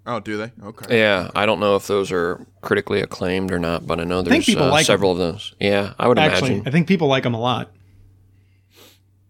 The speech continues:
Speaker 1: Um, acting, I thought, was what you'd expect from this. Nothing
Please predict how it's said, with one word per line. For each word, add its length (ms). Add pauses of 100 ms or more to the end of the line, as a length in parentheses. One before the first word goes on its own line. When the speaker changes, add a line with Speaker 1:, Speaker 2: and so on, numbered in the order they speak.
(920)
Speaker 1:
Um, 420
acting, 460
I 100
thought, 320
was 440 (520)
what 300
you'd 160
expect 560
from 440
this. 440
Nothing 500